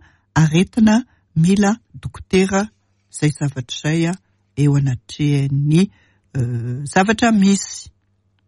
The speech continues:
De ny vehivavy bevoka rehetra re a.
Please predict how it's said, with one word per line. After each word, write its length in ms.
De 400
ny 200
vehivavy 480
bevoka 480
rehetra 480
re 200
a. 120